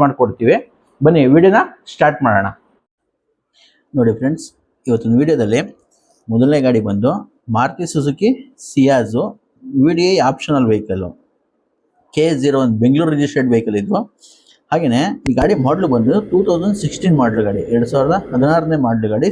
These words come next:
ಸೆಕೆಂಡ್ ಓನರ್ ವೆಹಿಕಲ್ ಆಗಿದೆ. ಗಾಡಿ ಬಂದು ಎರಡನೇ ಓನರು, ಹಂಡ್ರೆಡ್ ಪರ್ಸೆಂಟ್ ಆಕ್ಸಿಡೆಂಟ್ ಫ್ರೀ ವೆಹಿಕಲ್ ಆಗಿರುತ್ತೆ, ಯಾವುದೇ ಆಕ್ಸಿಡೆಂಟ್ ಆಗಿಲ್ಲ.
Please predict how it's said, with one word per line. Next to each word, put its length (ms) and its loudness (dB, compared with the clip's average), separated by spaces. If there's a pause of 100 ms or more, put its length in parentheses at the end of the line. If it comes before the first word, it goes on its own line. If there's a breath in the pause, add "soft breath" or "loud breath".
(180)
ಸೆಕೆಂಡ್ 300 0
ಓನರ್ 240 2
ವೆಹಿಕಲ್ 220 -2
ಆಗಿದೆ. 240 -2 (440 loud breath)
ಗಾಡಿ 180 2
ಬಂದು 220 0 (100)
ಎರಡನೇ 240 2
ಓನರು, 400 2 (560 soft breath)
ಹಂಡ್ರೆಡ್ 320 2
ಪರ್ಸೆಂಟ್ 280 -2 (160)
ಆಕ್ಸಿಡೆಂಟ್ 360 -4
ಫ್ರೀ 100 0
ವೆಹಿಕಲ್ 260 0
ಆಗಿರುತ್ತೆ, 360 0
ಯಾವುದೇ 200 2
ಆಕ್ಸಿಡೆಂಟ್ 420 0
ಆಗಿಲ್ಲ. 240 0